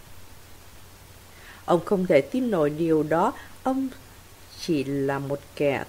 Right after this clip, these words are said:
tầm thường, còn bà ta là một thành viên của một dòng họ vĩ đại. Nhưng Helen đã làm cho ông mau chóng biết được ý nghĩ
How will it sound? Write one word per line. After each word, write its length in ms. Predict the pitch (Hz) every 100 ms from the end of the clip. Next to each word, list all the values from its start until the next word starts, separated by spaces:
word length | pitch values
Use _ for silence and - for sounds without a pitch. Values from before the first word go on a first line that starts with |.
| -
tầm 240 | 147 139 123
thường, 320 | - 139 127 127 - - -
còn 120 | 214
bà 100 | 214
ta 220 | 220 320
là 140 | 277
một 240 | 175 160 160
thành 280 | 185 165 175
viên 280 | - 285 294 294 - - -
của 140 | 165
một 240 | 151 151 151 -
dòng 320 | 147 143 135 120
họ 260 | 127 139 - - -
vĩ 220 | 160 269 233
đại. 260 | 151 113 - - - - - - - - - - - - - - - - - - - -
Nhưng 280 | 165 165 170
Helen 540 | 170 180 180 185 180 175
đã 140 | 226
làm 480 | 233 165 156 156 151
cho 140 | - 214
ông 280 | 233 226 226
mau 200 | 226 233
chóng 340 | - 220 294 233
biết 120 | 294
được 140 | - -
ý 120 | 202
nghĩ 160 | 208